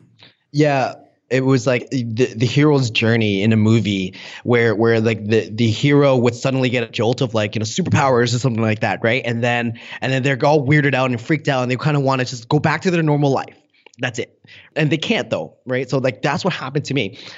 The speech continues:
After the whole the Vietnam thing and, and all that and all these experiences, I did the only thing I knew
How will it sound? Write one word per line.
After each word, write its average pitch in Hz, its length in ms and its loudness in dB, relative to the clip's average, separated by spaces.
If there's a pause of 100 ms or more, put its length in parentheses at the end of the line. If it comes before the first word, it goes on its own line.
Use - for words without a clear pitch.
After 165 220 0
the 180 60 6
whole 185 120 4
the 175 100 0
Vietnam 123 520 2
thing 120 320 0
and, 113 160 -2
and 110 180 -2
all 117 200 2
that 110 340 0
and 113 80 -4
all 113 80 -2
these - 220 -6
experiences, 113 760 -2
I 117 480 0 (360)
did 175 200 0
the 220 80 2
only 226 140 4
thing 208 120 2
I 165 80 2
knew 131 360 2